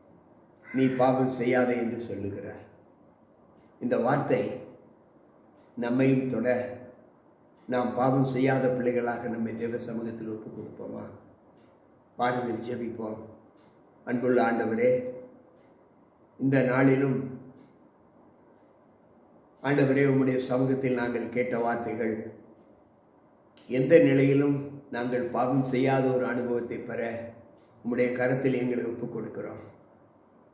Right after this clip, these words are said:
நீர் எங்களை குணமாக்கும். எங்களுடைய பாவ புண்களிலிருந்து, ஆண்டவரே, அந்த சீல் வடிந்தேற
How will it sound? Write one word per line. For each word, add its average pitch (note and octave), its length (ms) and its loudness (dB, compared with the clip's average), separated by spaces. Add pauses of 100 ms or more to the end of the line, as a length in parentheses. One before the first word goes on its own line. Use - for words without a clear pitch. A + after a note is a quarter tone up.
(460)
நீர் A#2+ 320 0 (960)
எங்களை B2+ 400 2
குணமாக்கும். B2+ 760 0 (1120)
எங்களுடைய B2+ 520 4
பாவ C#3 260 2 (180)
புண்களிலிருந்து, A#2+ 920 2 (960)
ஆண்டவரே, B2+ 680 2
அந்த A#2+ 320 0
சீல் B2+ 480 2 (920)
வடிந்தேற C3 580 4